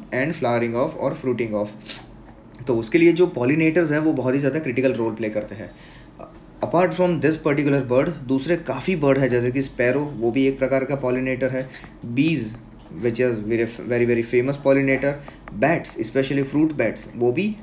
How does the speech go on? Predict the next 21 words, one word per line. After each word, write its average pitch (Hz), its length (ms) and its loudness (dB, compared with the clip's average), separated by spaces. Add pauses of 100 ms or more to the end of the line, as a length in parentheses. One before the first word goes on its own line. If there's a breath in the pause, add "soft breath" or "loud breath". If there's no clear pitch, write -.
(120)
अच्छे 117 220 -2
से 139 120 -2
पॉलिनेटर 120 520 0
है। - 160 -2
तो 110 120 -6
these 135 240 0
are 151 180 0
one 127 160 0
of 135 80 -2
the 110 100 -4
critical 135 360 0
species 147 520 0
which 123 140 -2
are 131 120 0 (120)
required 127 440 0
for 156 120 0 (640 loud breath)
proper 131 300 0
functioning 139 440 -2
of 143 100 -2
the 175 160 4
ecosystem। 156 520 -4